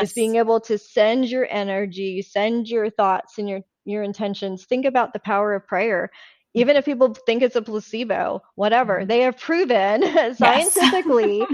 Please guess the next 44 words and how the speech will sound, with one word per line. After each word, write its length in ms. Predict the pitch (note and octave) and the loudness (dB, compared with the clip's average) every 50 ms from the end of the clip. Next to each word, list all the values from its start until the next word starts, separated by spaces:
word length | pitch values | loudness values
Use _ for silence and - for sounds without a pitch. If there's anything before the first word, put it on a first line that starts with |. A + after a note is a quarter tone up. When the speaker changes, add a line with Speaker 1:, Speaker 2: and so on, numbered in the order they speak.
| D4 - E4 D#4+ _ _ | -10 -10 -16 -16 _ _
Speaker 1:
that 180 | - B3 B3 A#3 | 2 2 2 2
when 140 | C4 C4 C4 | 2 -2 -2
people, 400 | - C4+ D4+ D#4+ - - F4 E4 | -2 -4 -6 -4 -2 2 2 2
a 80 | C#4 | 2
group 200 | A#3 B3 B3+ C4 | 2 -2 -2 -2
of 100 | E4+ D#4 | -2 -6
people 220 | C#4 D#4 C4+ C4+ D4 | -6 -4 -2 -4 -4
set 200 | - - A#3 A3+ | 0 0 0 2
intentions 560 | C4 C#4+ D4 C#4+ D4+ D4+ D#4+ E4 C#4+ C4 - | 0 -2 -4 -6 -8 -6 -6 -4 -6 -6 -6
for 160 | - A3+ G#3+ | -6 -10 -10
something, 540 | G#3 - G#3 F#3+ G3 F#3+ G#3+ G#3 G#3 G3+ F3+ | -8 -6 -8 -8 -6 -6 -6 -6 -6 -2 0
there 240 | G#3+ A3+ B3+ - - - _ | 2 2 2 2 -2 -4 _
is, 460 | A3+ C4 D4 D4+ B3 G#3 G3 F#3+ - _ _ | 0 2 4 4 2 2 0 -4 -12 _ _
there 160 | A3 A3+ A3+ | -2 -2 0
are 180 | - A3+ B3+ D4 | 0 0 -2 -2
things 420 | - _ C4+ A#3 A3 A3 A#3 - _ | -4 _ -6 -4 -4 -6 -8 -8 _
that 240 | F#3 A3 G#3+ - | -2 -2 -2 -2
happen 540 | G#3 F3+ A3 G#3 A3+ - G3 - - - - _ _ _ _ _ _ _ _ _ _ - | -4 -4 -4 -4 -4 -4 -8 -8 -8 -12 -20 _ _ _ _ _ _ _ _ _ _ -4
for 80 | F3+ - | 0 2
Speaker 2:
Yes. 180 | F#3 - C4 | 2 2 2
Speaker 1:
people 300 | - G#3+ F#3+ F3+ F#3 - _ _ | 2 -2 -2 -2 -4 -10 _ _
on 120 | A3+ A#3 A#3 | -2 -2 0
the 100 | A#3 G#3+ | 0 -2
receiving 460 | A3+ A3+ G3+ - A#3 G#3 G#3+ A3 - | -4 -6 -6 -6 -6 -4 -2 -2 -2
Speaker 2:
Mm-hmm. 20 | |
Speaker 1:
end, 260 | F#3+ F3+ - - F#3 | -4 -6 -8 -10 -8
and 320 | - - A3 G#3+ G3+ - G3+ | -4 -4 -4 -4 -6 -4 -2
they 100 | A3+ A3+ | -2 -2
can't 240 | - C#4 D4 D4 D#4+ | 0 0 0 0 0
explain 360 | C#4+ - - D4+ D4 F4+ E4+ | -2 -2 -4 -2 -2 -2 -4
it, 140 | G#3+ - - _ _ _ | -6 -6 -8 _ _ _
but 300 | G#3+ D#3+ A#3+ G#3+ G3+ - G3 | -2 0 0 0 0 0 2
it's, 240 | A3+ A#3 A3 G#3+ | 2 2 2 0
Speaker 2:
Mm-hmm. 80 | C4+ - | -4 -2
Speaker 1:
it's 220 | - A3+ G#3 - _ | -2 -2 -2 -2 _
the 80 | - A3 | -6 -4
power 360 | - G3+ A#3 A3 B3+ C#4 C#4 | -2 0 0 2 2 2 0
of 160 | C#4 C#4 C4 | 0 0 -2
intention, 600 | C#4+ C#4 B3+ B3+ B3+ A#3+ B3 - B3 A#3 A#3 A#3+ A#3+ - - - - - - _ _ | -2 -4 -4 -4 -4 -4 -4 -6 -6 -6 -6 -8 -10 -12 -20 -20 -20 -20 -20 _ _
um, 320 | - A3 G#3 G3+ G3 F#3+ - | -2 0 0 0 -2 -4 -4
and 120 | - A3 A3 | -4 -4 -4
it's 160 | G#3+ G#3 - _ _ A#3+ | -4 -6 -8 _ _ 0
amplified. 720 | A#3+ A#3+ A#3+ A3 G#3 G3+ - D#3+ - - - - G3+ - | 0 0 2 0 0 0 0 -6 -6 -6 -8 -10 -14 -6
So 300 | - B3+ A3+ G#3+ G#3+ | 0 0 0 2 0